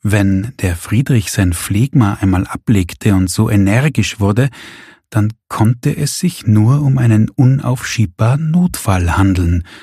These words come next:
das wusste Gasperlmeyer. Er ließ sich,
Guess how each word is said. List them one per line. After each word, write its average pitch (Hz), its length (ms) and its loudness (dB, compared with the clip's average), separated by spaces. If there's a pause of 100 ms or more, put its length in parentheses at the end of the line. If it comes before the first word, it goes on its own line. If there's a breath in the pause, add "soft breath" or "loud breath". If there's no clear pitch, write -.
(200 loud breath)
das 147 220 -4
wusste 104 540 -2
Gasperlmeyer. 90 760 -2 (920)
Er 131 140 0
ließ 175 260 -2
sich, 170 260 -2